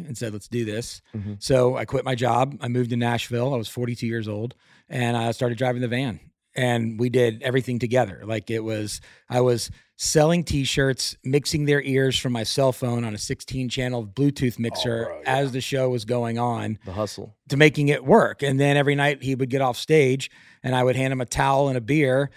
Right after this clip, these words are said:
Speaker 1: and I'd walk him out to the front of house, and he would start signing and taking photos with every fan that was there. And we built it one fan at a time, playing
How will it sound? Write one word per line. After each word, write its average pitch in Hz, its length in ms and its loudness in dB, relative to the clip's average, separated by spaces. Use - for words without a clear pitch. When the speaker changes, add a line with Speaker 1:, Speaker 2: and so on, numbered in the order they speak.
Speaker 1:
and 127 160 -2
I'd 127 160 0
walk 135 280 4
him 131 80 -2
out 131 180 -2
to 123 220 -2
the 117 80 -4
front 127 200 -6
of 120 60 -4
house, 139 480 -2
and 123 280 -4
he 127 80 0
would 120 100 -4
start 127 240 -4
signing 139 380 -2
and 123 80 -6
taking 127 280 -4
photos 127 460 -2
with 113 100 -10
every 120 260 -4
fan 117 380 -4
that 113 100 -6
was 104 200 -10
there. 113 340 -2
And 113 180 -8
we 113 120 -4
built 120 340 -6
it 113 220 -4
one 123 220 -2
fan 117 240 -4
at 110 80 -4
a 107 40 -10
time, 113 460 -6
playing 123 500 0